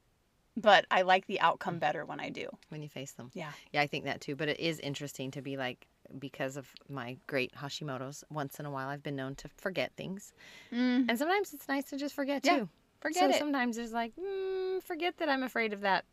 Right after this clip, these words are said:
Speaker 2: big
Speaker 1: <laughs>
Speaker 2: ugly dog <laughs> that's gonna rip my face off."
Speaker 1: <laughs>
Speaker 2: Um, yeah, no, 'cause it
Speaker 1: <sighs>
Speaker 2: really, there's just dangers if you forget. So,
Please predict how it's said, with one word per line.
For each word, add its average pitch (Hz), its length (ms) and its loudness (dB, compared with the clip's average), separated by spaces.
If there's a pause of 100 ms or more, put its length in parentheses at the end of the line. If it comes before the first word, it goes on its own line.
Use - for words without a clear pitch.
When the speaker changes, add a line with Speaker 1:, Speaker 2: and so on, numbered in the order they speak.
(500)
Speaker 2:
big 196 260 2
Speaker 1:
<laughs> - 40 2
Speaker 2:
ugly 180 300 2
dog 175 420 6
<laughs> - 0 -
that's 214 340 4
gonna 233 300 2
rip 202 320 2
my 170 180 0 (120)
face 214 280 6
off." 160 300 8
Speaker 1:
<laughs> 349 80 6 (880)
Speaker 2:
Um, 214 520 8
yeah, 185 200 8
no, 143 320 2
'cause 180 180 2
it 180 160 2
Speaker 1:
<sighs> 165 100 -4
Speaker 2:
really, 151 220 -2
there's 143 240 -2
just - 240 -8
dangers 143 420 -4
if 139 140 -8
you 139 60 -8
forget. 120 500 -2
So, 131 380 -4